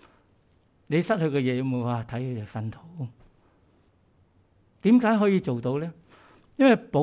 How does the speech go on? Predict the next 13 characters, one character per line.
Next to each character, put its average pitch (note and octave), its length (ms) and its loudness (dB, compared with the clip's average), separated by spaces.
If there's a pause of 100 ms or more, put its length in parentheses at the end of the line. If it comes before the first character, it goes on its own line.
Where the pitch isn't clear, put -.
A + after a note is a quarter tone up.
(100)
羅 C#3 220 4
佢 D#3+ 80 0
曾 B2+ 340 -2
經 G#3 400 0 (640)
激 C4+ 100 2 (100)
烈 D#3+ 180 0
噉 E3 220 0
樣 F3+ 240 2
逼 G3+ 100 0
迫 F#3 220 -6
個 - 160 -8
教 A2+ 240 -4
會 G#2+ 280 -8